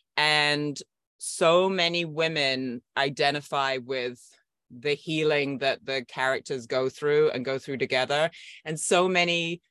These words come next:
I say older women, so many women versus girls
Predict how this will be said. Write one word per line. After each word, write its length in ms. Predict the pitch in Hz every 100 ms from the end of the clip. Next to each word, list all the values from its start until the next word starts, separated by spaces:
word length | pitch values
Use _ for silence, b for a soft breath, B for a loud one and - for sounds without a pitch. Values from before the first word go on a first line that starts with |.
| _ _ _ _ _ _ -
I 100 | 147
say 220 | 156 165 -
older 300 | 139 139 135
women, 340 | 131 131 131 -
so 180 | 196
many 200 | 180 165
women 540 | 151 139 160 151 135 135
versus 460 | 143 139 - 135
girls 680 | - 190 214 160 135 139